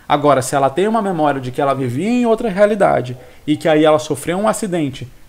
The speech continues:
não sabe o que aconteceu no meio desse acidente, porque foi realmente conturbado, turbulento, et cetera, e aí volta e ela tá num novo mundo, aí ela tem um motivo claro pra voltar pra vida dela, porque ela lembra da vida dela,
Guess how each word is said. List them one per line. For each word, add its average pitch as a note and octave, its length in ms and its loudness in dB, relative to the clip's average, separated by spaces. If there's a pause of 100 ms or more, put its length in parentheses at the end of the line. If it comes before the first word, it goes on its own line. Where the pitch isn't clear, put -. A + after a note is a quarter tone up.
não E3 200 -2
sabe G#3 280 0
o - 20 -10
que F#3 60 -8
aconteceu F3 360 -6
no E3 80 -2
meio E3+ 140 0
desse D3+ 140 -6
acidente, D3+ 340 -2
porque - 140 -12
foi C3+ 120 -6
realmente D#3 360 0
conturbado, D3 640 -2
turbulento, C3+ 640 -4
et B2+ 100 -8
cetera, B2+ 520 -2 (320)
e D3 100 2
aí C3+ 340 2 (340)
volta C#3+ 460 4
e C#3 60 2
ela C#3 180 6
tá C#3+ 140 0
num D3 140 -2
novo C3 200 -4
mundo, C#3+ 400 -4
aí F3 360 -4
ela F#3 240 -4
tem F#3 440 -6
um F#3 140 -2
motivo F#3 640 -2
claro E3+ 460 -2
pra A3 160 -2
voltar A3 380 -4
pra E3+ 100 -6
vida D#3+ 200 -8
dela, A#3 220 0
porque - 140 -12
ela A#2 100 -4
lembra F3+ 360 -2
da G3 120 -2
vida G3 240 -4
dela, F3+ 260 -2